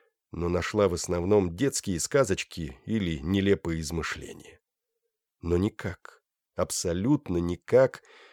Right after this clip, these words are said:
не могла представить себе размер опасности, угрожающей Нью-Крабьюзону. Всю ее сознательную жизнь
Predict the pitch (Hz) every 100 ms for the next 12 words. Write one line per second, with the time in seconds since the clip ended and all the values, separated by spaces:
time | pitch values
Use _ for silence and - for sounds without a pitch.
0 | _ - 101 131 139 143 147 156 - 127
1 | - - 165 135 110 - - 101 107 107
2 | 98 113 117 101 92 - 104 107 135 131
3 | - 151 139 123 123 87 90 87 95 -
4 | 117 107 95 85 76 90 78 95 85 76
5 | 73 - _ _ _ _ _ _ _ _
6 | _ - - 92 87 80 82 - 87 82
7 | 87 82 87 82 85 80 76 95 87 80